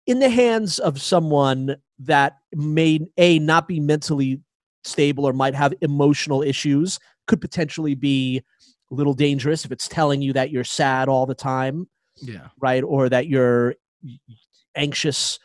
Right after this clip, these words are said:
Speaker 1: or this and that. It might cause you to be even more anxious. You might be looking at it, "Am I anxious? Am I anxious?" Like, and you s-, and you might start relying on it and assuming that it is accurate, right? 'Cause we don't even know, like, how accurate this is.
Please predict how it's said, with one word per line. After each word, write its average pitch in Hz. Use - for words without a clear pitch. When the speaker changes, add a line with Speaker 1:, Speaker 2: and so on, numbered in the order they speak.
Speaker 1:
or 147
this 143
and 147
that. 147
It 185
might 147
cause 151
you 147
to 135
be 139
even 143
more 139
anxious. 131
You 135
might 127
be 131
looking 147
at 127
it, 127
"Am 143
I 151
anxious? 180
Am 143
I 151
anxious?" 165
Like, 156
and 156
you 147
s-, -
and 151
you 147
might 143
start 135
relying 143
on 123
it 135
and 180
assuming 339
that 175
it 165
is 180
accurate, 127
right? 139
'Cause 135
we 156
don't 156
even 131
know, 127
like, 113
how 131
accurate 131
this -
is. 117